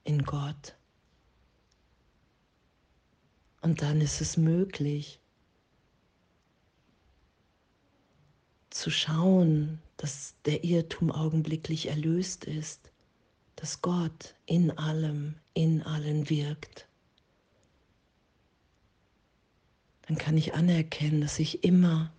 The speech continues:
mir selbst begegne, immer meiner Idee davon,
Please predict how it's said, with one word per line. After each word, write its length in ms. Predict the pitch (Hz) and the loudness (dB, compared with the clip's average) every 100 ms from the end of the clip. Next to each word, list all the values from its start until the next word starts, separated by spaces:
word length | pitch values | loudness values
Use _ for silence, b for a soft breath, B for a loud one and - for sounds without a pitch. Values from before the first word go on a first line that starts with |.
| _ _ _ | _ _ _
mir 180 | 160 156 | 2 4
selbst 520 | 156 143 139 - - | 2 -2 -2 -8 -6
begegne, 720 | 165 - 147 147 - 151 143 - _ b b b b b b b _ | -6 -2 -2 -2 -6 -6 -6 -10 _ b b b b b b b _
immer 180 | 175 175 | 4 4
meiner 360 | 156 151 151 147 | 6 4 2 0
Idee 520 | 165 160 165 170 180 | -2 2 4 8 6
davon, 680 | 165 139 - 147 143 143 | 6 -2 -4 -2 0 0